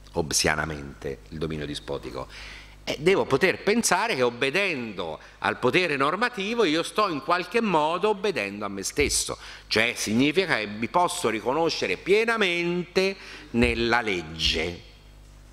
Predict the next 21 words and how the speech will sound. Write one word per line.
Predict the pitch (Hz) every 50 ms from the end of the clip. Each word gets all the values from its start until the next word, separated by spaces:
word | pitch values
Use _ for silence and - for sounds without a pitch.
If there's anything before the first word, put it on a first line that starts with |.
| - - - -
E | - -
quindi | - 143 147 180 190
c'è | - - 143 147
un | 151 139 127 139
nucleo | 185 233 214 151 143 120 104
di | 98 110
razionalità | 110 110 107 - - 127 120 117 113 123 - 175 156
universalistica | 135 107 101 104 107 - - - 117 139 147 127 - - 98 85 - 101 - - - - - -
forte | - 220 233 240 247 240 240 - 214 185
nell'ordine, | 156 139 131 120 101 87 71 - 85 82 80
cioè | - - 185 170 - - - - - - -
Rousseau | - 139 160 - - - 170 190 180 - - - - - - - - - - - - - - -
radicalizza | - 87 113 147 147 131 139 120 135 143 190 220 185 131 101 87 85 82 71 67 - - - - - - - - - -
l'idea | - 87 92 82 117 117 113 107 101
di | 87 98
ordine | 101 104 90 82 92 90 87
artificiale | 82 - - 85 78 78 73 92 87 85 90
moderno | 117 160 151 123 117 139 151 165 170 160 151 -
e | 113 120 135 143 131 - - - - - - -
ha | - 98 101 107 110
un, | 98